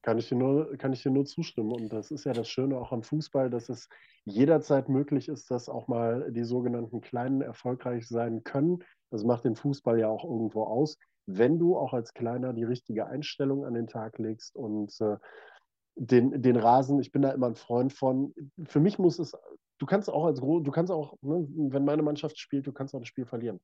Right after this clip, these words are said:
Das ist alles gut, wenn für, wenn die Einstellung gepasst hat. Wenn der Rasen umgemäht worden ist, wenn du wirklich gesehen hast, der Wille war da, dann ist alles gut, dann kannst du gegen eine bessere Mannschaft auch problemlos mal verlieren. Hab ich gar kein Leiden mit. Aber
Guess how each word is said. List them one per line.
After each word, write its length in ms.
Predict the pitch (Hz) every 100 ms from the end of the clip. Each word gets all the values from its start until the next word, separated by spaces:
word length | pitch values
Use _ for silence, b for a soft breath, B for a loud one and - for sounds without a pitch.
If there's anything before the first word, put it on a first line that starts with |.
| _
Das 120 | 117 117
ist 240 | 117 - -
alles 240 | 160 190
gut, 220 | - 110 - _ _ _
wenn 380 | 113 127 165 175 151
für, 480 | - 143 139 139 135
wenn 120 | 135
die 100 | 139
Einstellung 400 | 139 143 113 104
gepasst 380 | 95 - 95 -
hat. 100 | 90 _ -
Wenn 100 | 117
der 140 | 123
Rasen 280 | 120 156 151
umgemäht 460 | 151 151 139 139 131
worden 260 | 135 135
ist, 200 | 139 -
wenn 80 | 123
du 100 | 120
wirklich 260 | 135 151 -
gesehen 400 | 120 123 127 120
hast, 220 | 120 -
der 140 | 110
Wille 220 | 120 147
war 120 | 120 107
da, 260 | 127 190 226
dann 120 | 147
ist 100 | 135
alles 280 | - 185 180
gut, 200 | 185 185
dann 100 | 139
kannst 260 | 135 151 -
du 60 |
gegen 200 | 135 131
eine 120 | 120 117
bessere 300 | 123 - 117
Mannschaft 380 | 113 - 117
auch 100 | 120 -
problemlos 520 | 117 113 113 113 104
mal 120 | 101
verlieren. 260 | - 110 107
Hab 100 | 95
ich 60 | -
gar 120 | 131
kein 140 | 156
Leiden 220 | 165 139
mit. 140 | 90 90 _ b b b b
Aber 460 | - 117 110 107